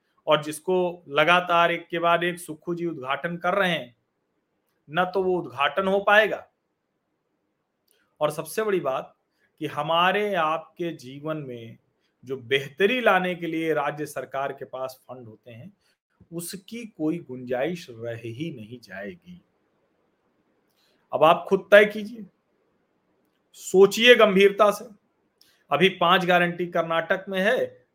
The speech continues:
पांच गारंटी उधर भी होनी है। वहां बिजली का बिल है, लोगों ने बिजली का बिल देना बंद कर दिया। मध्य प्रदेश में कमलनाथ जी ने ऐलान कर दिया था,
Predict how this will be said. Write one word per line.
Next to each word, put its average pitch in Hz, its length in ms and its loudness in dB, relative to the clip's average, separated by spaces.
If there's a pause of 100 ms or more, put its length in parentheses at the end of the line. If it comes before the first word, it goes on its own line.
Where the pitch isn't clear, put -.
पांच 165 260 2
गारंटी 156 400 2
उधर 170 300 0
भी 190 80 -2
होनी 190 300 0
है। 202 400 0 (300)
वहां 165 320 2
बिजली 180 300 -4
का 208 120 0
बिल 202 240 2
है, 220 140 4
लोगों 156 280 -6
ने 170 80 -6
बिजली 160 340 -8
का 175 120 -2
बिल 170 200 -6
देना 170 240 0
बंद 185 260 -2
कर 202 160 0
दिया। 202 380 -2
मध्य 156 160 -2
प्रदेश 170 320 -8
में 175 100 -10
कमलनाथ 165 420 -4
जी 170 120 -10
ने 170 100 -4
ऐलान 170 300 0
कर - 240 -18
दिया 175 200 -2
था, 170 340 -4